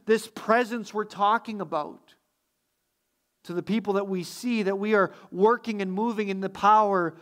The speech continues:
of this one who had come. And the authority that he carries with him, that we are not alone,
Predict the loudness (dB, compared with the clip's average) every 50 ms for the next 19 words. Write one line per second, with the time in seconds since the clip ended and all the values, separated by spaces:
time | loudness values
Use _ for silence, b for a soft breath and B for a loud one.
0 | B B B B -4 -2 0 0 -2 -2 -2 -2 0 0 0 -2 -4 -6 -6 -6
1 | -6 -6 -8 -10 -10 -10 -8 -8 -8 -10 -14 -20 -20 -20 _ _ _ _ _ _
2 | _ _ _ _ _ _ _ _ _ _ _ _ _ _ _ _ _ _ _ _
3 | _ _ _ _ _ _ -12 -10 -8 -6 -4 -4 -6 -6 -8 -6 -4 -2 0 0
4 | 0 0 0 0 0 -2 -4 B B B -8 -8 -8 -10 -10 -6 -2 -2 -2 -2
5 | -4 -6 -6 -6 -6 -4 -4 -6 -6 -8 -8 -6 -6 -6 -6 -8 -12 -14 -12 -12
6 | -8 -6 -4 -4 -2 0 0 0 0 -2 -2 -2 -2 -4 -4 -8